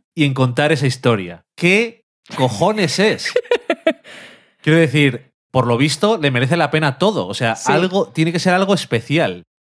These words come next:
Speaker 2: Yo sigo
Speaker 1: Y para algo.
Speaker 2: Estamos en el noveno episodio y todas esas cosas que siempre he visto confusas siguen estando confusas para mí,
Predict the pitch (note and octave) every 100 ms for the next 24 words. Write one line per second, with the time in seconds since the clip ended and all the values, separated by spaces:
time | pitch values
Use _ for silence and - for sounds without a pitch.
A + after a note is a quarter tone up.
0 | _ - A3 A#3+ D4 D4 D4+ D4 F3 C3
1 | C3 B2 C3 A#3 C#3 F#2 - A#3+ - B3
2 | C#4 D4+ D4+ D4 C#4+ C#4+ C#4+ C4+ C4 C#4
3 | C#4+ B3+ C#4+ D4 D4+ A#3+ B3+ C4 C4 -
4 | B3+ A3+ G#3 - G#3 G3+ G3+ F#3+ A3+ A3
5 | B3 C4 - - A#3 A#3 A#3 A#3 A3+ A3+
6 | A3+ G#3 C#4 C#4+ D#4 D#4 - - - -
7 | G#3 A3 G#3 F#3+ G#3 G#3 G3 F#3+ F#3 F3
8 | G3 G3 G3+ - F#3+ G3 D4+